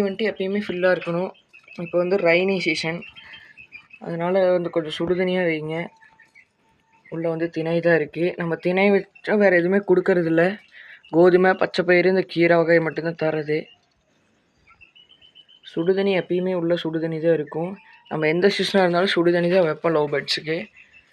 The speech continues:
லவ் பேர்ட்ஸ் வெளியே வரலைன்னு யாரும் கவலைப்பட வேணாம். இன்னொரு ஒரு வாரத்துல லவ் பேர்ட்ஸுக்கு அப்டேட் பண்றேன்.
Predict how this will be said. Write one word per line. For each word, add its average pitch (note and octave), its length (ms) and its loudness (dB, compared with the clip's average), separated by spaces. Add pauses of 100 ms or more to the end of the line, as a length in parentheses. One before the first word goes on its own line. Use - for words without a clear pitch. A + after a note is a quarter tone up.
(280)
லவ் E3+ 200 6
பேர்ட்ஸ் F#3+ 360 0
வெளியே F3+ 260 4
வரலைன்னு F3 400 0
யாரும் E3 240 0
கவலைப்பட D#3+ 480 -2
வேணாம். D#3 320 -8 (760)
இன்னொரு D#3+ 260 -6 (100)
ஒரு E3+ 180 0
வாரத்துல F#3 340 2 (400)
லவ் F3 180 2
பேர்ட்ஸுக்கு F3+ 560 -4
அப்டேட் E3 340 -4
பண்றேன். D3+ 360 -4